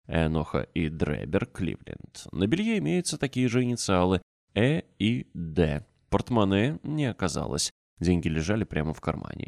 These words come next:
Их было семьдесят пять шиллингов. Маленькое карманное издание Боккаччо де Камерон, на первой странице которого стоит имя Джозефа Стангерсона, два письма, одно на имя Э и Дребера, другое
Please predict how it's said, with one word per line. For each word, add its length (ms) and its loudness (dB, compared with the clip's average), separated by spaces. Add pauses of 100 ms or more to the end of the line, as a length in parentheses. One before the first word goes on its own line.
Их 240 -4
было 320 4
семьдесят 800 0
пять 260 -2
шиллингов. 680 -8 (420)
Маленькое 580 2
карманное 640 2
издание 520 2
Боккаччо 680 -2
де 100 -2
Камерон, 520 0 (320)
на 140 -2
первой 240 -2
странице 500 -4
которого 340 -4
стоит 440 -4
имя 400 0
Джозефа 920 -2
Стангерсона, 1200 -2 (320)
два 380 0
письма, 760 -6
одно 320 2
на 240 2
имя 340 -2 (160)
Э 240 2
и 420 -4
Дребера, 580 -2 (260)
другое 800 2